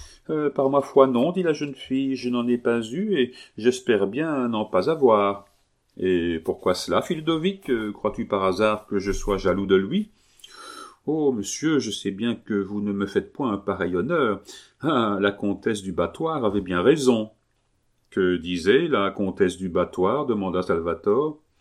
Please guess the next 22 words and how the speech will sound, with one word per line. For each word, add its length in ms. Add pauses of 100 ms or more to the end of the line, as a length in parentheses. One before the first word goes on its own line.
(600)
Elle 160
disait 300
ceci, 600 (300)
ne 200
te 160
fie 240
pas 240
aux 200
Anglais, 500
ils 140
sont 220
tous 320
mauvais, 540 (340)
ne 140
te 180
fie 260
jamais 440
aux 260
Américains, 600 (120)
ils 140
sont 260
tous » « 640